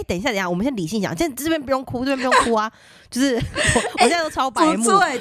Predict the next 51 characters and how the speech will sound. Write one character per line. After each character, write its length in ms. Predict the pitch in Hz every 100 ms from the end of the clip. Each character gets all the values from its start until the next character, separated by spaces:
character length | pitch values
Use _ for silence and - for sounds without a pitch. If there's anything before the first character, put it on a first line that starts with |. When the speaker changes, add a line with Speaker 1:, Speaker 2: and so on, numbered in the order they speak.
| -
Speaker 2:
我 80 | 262
觉 80 | 285
得 80 | 381
这 100 | 403
样， 140 | 311
这 120 | -
个 100 | 277
是 100 | 262
一 40 | 254
个 100 | 277
好 260 | 226 190
的。 80 | 247
Speaker 1:
然 20 |
后 0 |
我 0 |
妈， 0 |
我 60 | 185
妈 60 |
就 60 | 165
很， 200 | 214 175 - -
Speaker 2:
嗯。 280 | 190 196 202 -
Speaker 1:
但 140 | 359
我 100 | -
妈 180 | 208 240
就 140 | 269
会 60 | 294
很 160 | 175
生 180 | 147 190 190 190
气， 260 | - 208 160
然 120 | 180
后 60 |
可 120 | 247 226
是 60 |
她 60 | 254
那 80 | 254
个 60 |
气 240 | 247 - 240
又 100 | 214
不 120 | 208
能 160 | 180 160
发， 320 | - 165 143 494 - -
<laughs> 360 | 302 277 523 -
她 100 | 285
就 80 | 381
只 140 | -
会 100 | 220
口 180 | 247 180
气 180 | - 220
很 140 | 165
差。 300 | 156 - -
<laughs> 60 | 190